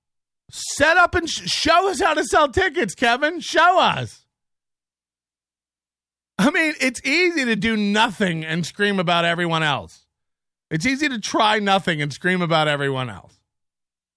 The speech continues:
I mean, Kevin, you act like you could sell tickets. Shut up. <laughs> Like, no one's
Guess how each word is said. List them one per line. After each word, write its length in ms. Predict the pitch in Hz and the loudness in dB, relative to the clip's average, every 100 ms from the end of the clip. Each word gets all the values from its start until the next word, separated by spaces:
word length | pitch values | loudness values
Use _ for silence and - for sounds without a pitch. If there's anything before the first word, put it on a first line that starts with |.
| _ _ _ _ _ _ _ _ _ _ _ _ - | _ _ _ _ _ _ _ _ _ _ _ _ -12
I 40 | 147 | -6
mean, 220 | 151 - | -6 -6
Kevin, 300 | 190 220 131 | -4 -2 -2
you 100 | 139 | -2
act 140 | 180 | 0
like 140 | 180 123 | -2 -2
you 160 | 175 196 | -2 0
could 180 | 180 | -2
sell 200 | 117 139 - | -2 -4 -2
tickets. 600 | 143 - 87 - - _ _ | -6 -6 -16 -20 -20 _ _
Shut 320 | - - 240 247 | -12 -2 0 0
up. 340 | 254 147 _ - | -2 -4 _ -12
<laughs> 40 | - 262 262 226 - 311 | -10 -10 -12 -16 -14 -8
Like, 400 | - 190 - - _ _ _ _ _ _ _ _ _ _ _ - - - - _ - | -4 -4 -6 -16 _ _ _ _ _ _ _ _ _ _ _ -20 -20 -20 -20 _ -4
no 180 | 180 247 | 0 2
one's 240 | 294 339 | 2 0